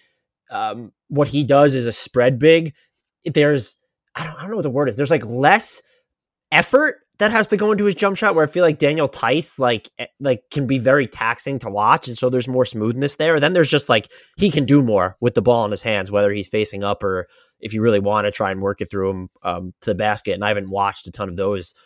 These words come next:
possessions of his. So I would agree with you that I would be more intrigued, or even regardless of what the data says at this point. It's wild how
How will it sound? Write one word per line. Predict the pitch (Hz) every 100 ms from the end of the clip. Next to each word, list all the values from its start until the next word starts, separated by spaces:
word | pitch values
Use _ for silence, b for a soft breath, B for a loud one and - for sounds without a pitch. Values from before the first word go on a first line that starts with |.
| b b
possessions | - 110 95 - 92
of | 92
his. | 98 90
So | - 104 98 b b -
I | 170
would | 180
agree | 135 156
with | 127
you |
that | 113
I | 139
would | 160
be | 127
more | 131 131
intrigued, | 110 131 123
or | 117 113
even | 262 330
regardless | 185 139 147 165 143
of | 123
what | 131
the | 110
data | 120 131
says | 120 110 104
at |
this | 107 101
point. | - 110 120
It's | 120
wild | 120 156 165 131
how | 135 127